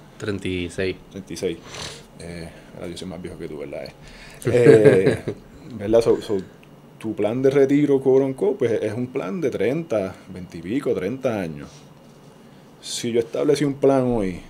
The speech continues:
Speaker 2: para hacer algo en treinta años, las pequeñas variables que pasen cada seis meses no deberían afectar mucho mi plan, ¿verdad?
Speaker 1: Claro.
Speaker 2: Yo, yo hago pequeños ajustes, ¿verdad? Si me monté en la lancha de Fajardo,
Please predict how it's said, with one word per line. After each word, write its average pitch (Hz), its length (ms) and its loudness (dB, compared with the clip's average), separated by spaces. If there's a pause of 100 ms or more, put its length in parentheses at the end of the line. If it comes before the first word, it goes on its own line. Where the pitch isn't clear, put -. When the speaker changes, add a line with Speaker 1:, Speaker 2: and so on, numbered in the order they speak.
(1160)
Speaker 2:
para 104 180 0
hacer 110 180 2
algo 123 160 4
en 127 80 -4
treinta 127 420 0
años, 107 360 -4 (580)
las 107 180 -8
pequeñas 113 420 -4
variables 143 440 2
que 135 100 0
pasen 135 240 -4
cada 131 220 -2
seis 135 180 -2
meses 135 320 -6
no 104 160 -8
deberían 117 320 2
afectar 117 400 -4
mucho 117 400 -6
mi 90 100 -10
plan, 80 260 -12 (1080)
¿verdad? 101 260 4
Speaker 1:
Claro. 95 100 0
Speaker 2:
Yo, 95 140 -4
yo 107 140 0
hago 127 160 4
pequeños 135 380 2
ajustes, 110 520 -2 (960)
¿verdad? 101 260 0
Si 123 100 -2
me 107 80 -4
monté 98 260 -6
en 110 80 -4
la 120 80 2
lancha 135 320 0
de 135 120 2
Fajardo, 135 800 2